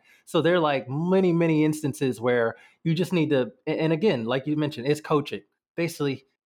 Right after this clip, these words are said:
And, and it's, it's frustrating because this is kind of what happens in women's football t-, far too often, where some dude just gets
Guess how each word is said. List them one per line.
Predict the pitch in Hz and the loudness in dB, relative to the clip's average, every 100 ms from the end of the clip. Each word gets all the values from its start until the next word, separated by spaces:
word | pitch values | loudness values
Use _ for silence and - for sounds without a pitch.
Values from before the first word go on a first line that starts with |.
| - | -2
And, | 180 170 220 | 0 2 0
and | 156 | 2
it's, | 151 151 - - - 175 | 2 -2 -10 -20 -6 -2
it's | 151 | -2
frustrating | - 233 226 170 151 139 | 2 2 2 2 2 2
because | 143 156 131 | 0 0 0
this | 120 165 190 | 2 0 0
is | 160 | -2
kind | 170 160 147 | 0 0 0
of | 120 113 117 | -4 -12 -14
what | 120 135 - | -4 -2 -2
happens | 117 127 143 135 135 | -2 -2 -2 -4 -4
in | 131 | -2
women's | 139 143 139 | -2 -2 -4
football | 170 156 156 160 160 - | -4 0 0 0 -2 -10
t-, | - | -20
far | - 135 127 | -6 0 0
too | 160 175 156 | 0 0 2
often, | 151 151 175 170 165 _ _ | 2 2 -4 -6 -10 _ _
where | 131 127 | -8 -8
some | - 160 160 | -4 -2 2
dude | 143 131 131 127 | 2 2 2 0
just | 120 107 | -4 -2
gets | 131 117 | -2 -2